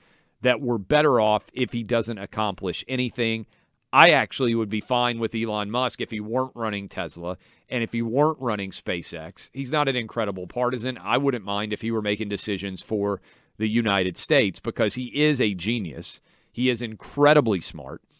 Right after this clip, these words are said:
and I think he would make rational, reasonable, logical decisions, uh, on behalf of the United States. He's not eligible because he is from South Africa,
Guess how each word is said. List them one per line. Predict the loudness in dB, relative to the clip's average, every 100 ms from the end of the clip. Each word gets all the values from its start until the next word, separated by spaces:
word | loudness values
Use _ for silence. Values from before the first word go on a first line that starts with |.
| _ -8
and | -2 0 0 -2
I | 2 2
think | 2 -2 -2
he | -2
would | -2 -2
make | -2 -2 -4
rational, | -12 -4 0 0 -2 -8 -8 -12 _ _ -10
reasonable, | -4 -2 0 -2 -6 -8 -10 -12 _ _ -10
logical | -4 0 2 2 2 -2 -4
decisions, | -6 -8 -10 -10 -12 -14 -20 -20 _ -2
uh, | 2 2
on | 2 0
behalf | 2 2 0 0 -4
of | -2 -2 -2
the |
United | -4 -2 -2 -4
States. | -2 0 0
He's | -4 -4
not | -4 -2
eligible | 0 -2 -4 -6 -8
because | -8 -6 -4 -4 -8 _ _ _
he | -4 0
is | 0 -2
from | -4 -2 -2 -6 -8
South | -2 0 0
Africa, | 2 0 0 -6 -4 -6